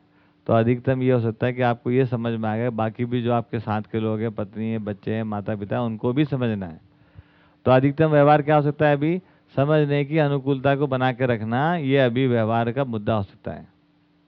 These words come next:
क्योंकि व्यवहार करने की योग्यता अभी नहीं है। ठीक, अब आपको भी समझना है, उनको भी समझना है। अब किससे समझना है, तय करना पड़ेगा दोनों को। ठीक, यदि दोनों में कोई अलग-अलग जगह से समझना है,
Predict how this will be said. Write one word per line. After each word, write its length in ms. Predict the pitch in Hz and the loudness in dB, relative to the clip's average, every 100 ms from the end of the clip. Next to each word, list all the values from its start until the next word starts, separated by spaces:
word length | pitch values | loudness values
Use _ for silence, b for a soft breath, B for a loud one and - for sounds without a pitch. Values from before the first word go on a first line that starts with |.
| _ _ - | _ _ -8
क्योंकि 200 | 113 123 | -4 0
व्यवहार 300 | 120 117 127 | 0 2 0
करने 220 | 127 131 | -2 -2
की 60 | 131 | -2
योग्यता 260 | 120 127 | 0 -2
अभी 160 | 123 123 | -2 -2
नहीं 360 | 120 117 127 | -2 -2 -2
है। 280 | 113 117 156 _ b b b b _ - | -2 -4 -8 _ b b b b _ -2
ठीक, 260 | 165 175 - _ b b b b b _ - | 0 0 -4 _ b b b b b _ 2
अब 160 | 147 | 6
आपको 280 | 151 151 185 | 6 6 4
भी 100 | 185 | 4
समझना 340 | 175 180 180 180 | 4 4 4 4
है, 60 | |
उनको 200 | 175 170 | 4 2
भी 80 | 180 | 4
समझना 380 | 170 175 175 170 | 4 2 2 2
है। 160 | 165 | 2
अब 160 | 143 135 | 0 0
किससे 320 | - 156 190 | 0 2 4
समझना 320 | 175 175 175 | 4 4 4
है, 80 | 175 | 2
तय 180 | 160 151 | 4 4
करना 200 | 135 127 | 4 0
पड़ेगा 280 | 110 110 107 | 0 -2 -2
दोनों 300 | 120 107 95 | -4 -6 -6
को। 160 | 90 - _ _ _ _ b b b b _ _ - | -12 -16 _ _ _ _ b b b b _ _ -4
ठीक, 220 | 107 69 | -4 0
यदि 220 | 120 143 | 0 2
दोनों 300 | 139 147 160 | 2 2 2
में 240 | 170 170 | 2 0
कोई 140 | 156 165 | 2 4
अलग-अलग 420 | 156 165 170 175 | 4 4 4 4
जगह 180 | 170 170 | 2 2
से 80 | 160 | 0
समझना 320 | 160 160 151 | -2 0 -2
है, 260 | 147 147 | -4 -8